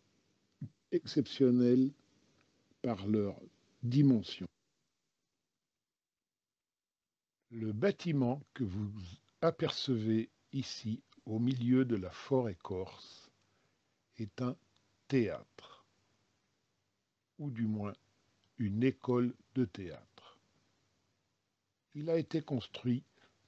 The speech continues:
presque entièrement en bois et uniquement avec du bois de Corse. Le pin laricio, que nous venons de voir, et aussi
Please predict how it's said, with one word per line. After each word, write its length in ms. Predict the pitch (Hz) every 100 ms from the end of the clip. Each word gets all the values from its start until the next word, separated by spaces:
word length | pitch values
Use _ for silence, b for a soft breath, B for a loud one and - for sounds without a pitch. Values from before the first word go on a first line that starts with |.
| -
presque 420 | - 202 190 - -
entièrement 680 | 185 - 143 113 117 110 - _ -
en 160 | 110
bois 440 | 95 98 110 107 - _ _ _ _ _ _ _ _ _ _ _
et 140 | 120 - -
uniquement 680 | 196 180 156 - 131 107 - _ _ _ _ _ _
avec 580 | - 120 117 127 135 - _
du 140 | 107 107
bois 260 | 113 120
de 140 | 117 107
Corse. 600 | - 90 76 - - - _ _ _ _ _ _ _ _ _ _ _ _ _ _
Le 160 | 101 90
pin 380 | - 139 147 98
laricio, 680 | 113 117 107 - - 98 - _ _ _ _ _ _ _ _ _ _ _
que 100 | 113
nous 160 | 101
venons 320 | 92 98 104 98
de 100 | 95
voir, 540 | 85 90 87 101 - _ _ _ _ _ _ _ _ -
et 120 | 160
aussi 440 | 170 - 117 117